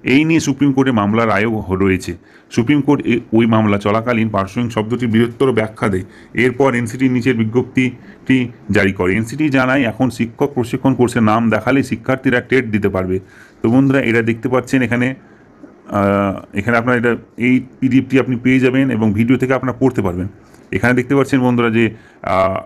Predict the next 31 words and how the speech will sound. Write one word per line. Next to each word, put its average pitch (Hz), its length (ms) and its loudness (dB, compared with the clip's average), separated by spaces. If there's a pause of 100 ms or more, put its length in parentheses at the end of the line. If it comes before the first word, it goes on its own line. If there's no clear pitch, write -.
(320)
ডাউনলোড 123 300 2
নোটিশের 127 360 -2
কিছু 135 200 -2
অংশ 120 200 -2
নিচে 117 280 2
দেওয়া 110 280 2
হলো, 107 200 0
আপনারা 110 200 -2
এটা 110 180 -2
পড়তে 113 240 -2
পারবেন। 107 320 0 (320)
এখানে 107 220 0
যে, 110 180 2
"In 117 120 4
view 120 200 2
of 113 160 2
above 113 440 0
is 107 180 2
the 101 100 0
clarified 104 480 0 (380)
that 107 360 2
the 110 80 -6
fair 107 380 -2
reading 113 440 0
of 110 140 2 (140)
clause 110 340 0 (600)
five 110 180 2 (200)
of 98 400 -4
the 98 60 0
এনসিটি 107 400 0
guidelines।" 95 420 -2